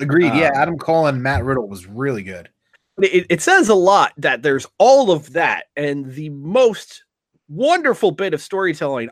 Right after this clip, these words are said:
Speaker 2: I've seen from the W W E this week has been Big E
Speaker 1: <laughs>
Speaker 2: wanting to fuck Becky Lynch's mom.
Speaker 1: It's, it was giving me life towards the end of the week. It was, <laughs> it, it helped me
Speaker 2: Yeah.
Speaker 1: through.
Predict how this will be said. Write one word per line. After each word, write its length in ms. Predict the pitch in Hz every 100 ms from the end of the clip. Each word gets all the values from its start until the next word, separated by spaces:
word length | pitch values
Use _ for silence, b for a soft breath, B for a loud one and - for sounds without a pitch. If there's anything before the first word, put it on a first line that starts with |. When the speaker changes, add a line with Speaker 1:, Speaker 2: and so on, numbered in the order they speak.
| -
Speaker 2:
I've 220 | 180 202
seen 240 | - 196
from 140 | 156 170
the 100 | 151
W 240 | 160 147
W 300 | 139 135 127
E 80 | 127
this 180 | 120 113
week 240 | 120 117 _ b b b
has 400 | - 175 202 151
been 380 | 127 185 156 135 - _ _ 113 -
Big 420 | 185 190 185 156 -
E 420 | 160 143 123 117 - _
Speaker 1:
<laughs> 140 | 135
Speaker 2:
wanting 520 | 123 151 170 160 151 143
to 100 | 139
fuck 400 | - 143 131 -
Becky 300 | 131 123 127
Lynch's 420 | 117 104 110 101
mom. 260 | 117 82 - _ _ _ _ -
Speaker 1:
It's, 580 | 139 135 - - - 123 _ _ _ _ 135
it 160 | 160 175
was 140 | 175
giving 260 | 151 139 135
me 120 | 123
life 520 | 117 110 95 - - -
towards 240 | 131 113
the 140 | 107
end 100 | 107
of 60 | 101
the 80 | 95
week. 320 | 92 85 -
It 120 | 123
was, 220 | 120 123 127
<laughs> 20 |
it, 220 | 143 143 175
it 160 | 151
helped 220 | - 165 139
me 60 |
Speaker 2:
Yeah. 140 | 135 104
Speaker 1:
through. 120 | 113